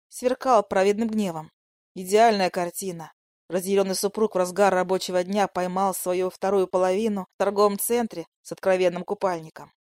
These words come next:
Виновато опустив глаза, я покорно застучала каблучками туфель в сторону приоткрытой дверцы его роскошного авто. Зверев дождался, когда я устроюсь на переднем сиденье, после чего конфисковал у меня пакет с купальником.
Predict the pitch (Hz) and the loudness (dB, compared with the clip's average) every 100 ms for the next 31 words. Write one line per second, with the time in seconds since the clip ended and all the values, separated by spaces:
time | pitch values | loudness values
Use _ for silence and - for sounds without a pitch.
0 | _ _ _ _ _ 190 214 240 302 233 | _ _ _ _ _ -2 2 4 4 2
1 | 202 190 - 208 190 185 185 214 208 175 | 0 -2 -6 -4 0 0 0 -2 0 -2
2 | 175 - 226 202 165 - 175 220 190 170 | -4 -2 -6 -4 -10 -10 -6 -2 -2 -2
3 | 180 185 - 208 196 - 196 - 160 - | -4 -6 -6 -4 -4 -2 -4 -6 -14 -18
4 | _ - - 277 240 220 208 - 262 226 | _ -10 0 2 2 0 0 0 -2 -2
5 | 190 240 240 - 180 190 196 196 175 - | 0 0 0 -4 -6 -6 0 0 0 -4
6 | 226 202 180 202 - 165 156 _ _ _ | -6 -4 -4 -4 -6 -14 -14 _ _ _
7 | _ _ - 160 185 185 190 185 196 208 | _ _ -14 -2 0 2 2 2 2 2
8 | - 156 175 175 180 190 - 185 175 175 | 0 -4 -2 4 4 2 -2 0 0 -2
9 | 180 190 185 175 180 220 180 175 160 165 | -6 -2 -2 -2 -4 -4 -4 -6 -6 -14
10 | _ _ _ _ _ 285 294 254 - 240 | _ _ _ _ _ 0 2 0 0 2
11 | 254 233 208 - 214 226 214 196 196 185 | 2 0 -4 -2 2 4 2 2 -2 -2
12 | 196 202 233 202 - 208 214 180 175 - | -2 -2 -2 -2 -2 -2 -2 -2 -8 -14
13 | 156 | -18